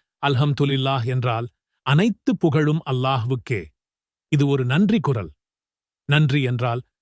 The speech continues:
நம்முடைய மூளையில் டோபமைன், செரட்டோனின் போன்ற ஹேப்பி ஹார்மோன்கள் ரிலீஸ் ஆகும். நபிகள் நாயகம் ஸல்லல்லாஹு அலைஹி வஸல்லம் அவர்கள் கூறினார்கள், "முடிந்தவரை அல்லாஹு அக்பர், அல்லாஹ் மிகப்பெரியவன்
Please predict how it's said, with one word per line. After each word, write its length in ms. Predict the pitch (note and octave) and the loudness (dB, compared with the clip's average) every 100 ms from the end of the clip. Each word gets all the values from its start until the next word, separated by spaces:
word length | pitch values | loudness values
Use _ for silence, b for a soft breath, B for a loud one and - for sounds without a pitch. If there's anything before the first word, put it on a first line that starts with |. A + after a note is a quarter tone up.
| _ | _
நம்முடைய 360 | E3+ E3+ D#3 C#3+ | 2 4 4 2
மூளையில் 600 | C#3+ A3 G#3+ D3 B2 C3+ _ - A#2+ | 2 2 2 2 -2 -4 _ -4 2
டோபமைன், 580 | D#3+ F3 D#3+ C3+ A#2 F#2+ F2 _ _ - - | 2 2 2 0 -2 -6 -12 _ _ -6 0
செரட்டோனின் 680 | F3+ A3 - G3 G3 G3 | 2 2 4 4 4 2
போன்ற 480 | D3+ D3 C3 B2+ G#2+ - | 2 0 0 -2 -4 0
ஹேப்பி 400 | F#3+ G3+ G#3 F#3+ A2+ | 0 2 0 0 2
ஹார்மோன்கள் 600 | D3 E3 D#3 C#3+ C3 A#2+ | 2 2 2 2 0 0
ரிலீஸ் 420 | B2 C3+ D3+ - | 0 0 -2 -2
ஆகும். 340 | B2 G#2 E2+ - _ _ _ - | -2 -4 -8 -16 _ _ _ 2
நபிகள் 380 | G#3+ D4 C#4 | 4 4 4
நாயகம் 640 | G#3+ D3+ C3+ A#2 B2+ C#3 G#3 _ - - | 4 2 0 -2 -2 -2 -6 _ -6 -2
ஸல்லல்லாஹு 680 | C3+ B2+ B2 C3 D#3+ C3 D#3+ C3+ | 0 0 0 0 2 2 0 0
அலைஹி 480 | B2+ D3 D3 C#3 B2 | -2 -2 -2 -2 -4
வஸல்லம் 460 | B2 D3 B2 G#2 E2+ _ _ | -2 -2 -2 -4 -10 _ _
அவர்கள் 400 | - C#3+ C#3 C#3 | -2 0 2 0
கூறினார்கள், 720 | - D#3 C#3+ C3 A2+ F#2+ D#2 - _ _ _ - | 2 2 2 0 -2 -4 -6 -14 _ _ _ 0
"முடிந்தவரை 800 | D#3+ B3 C4 G#3 E3+ F3+ A#2+ B2 _ - | 4 6 4 4 2 0 -2 -6 _ -2
அல்லாஹு 440 | D3+ D3+ D#3 C3 D3 | 0 2 2 2 0
அக்பர், 580 | B2 A#2+ B2+ D#3 E2 - _ _ _ B2 | 0 0 0 0 -2 -12 _ _ _ 2
அல்லாஹ் 400 | C#3+ D3 D#3 B2 | 4 4 2 0
மிகப்பெரியவன் 920 | C3 C3+ C3 C3+ B2 B2 A2+ F2 | 0 0 0 0 0 0 -2 -2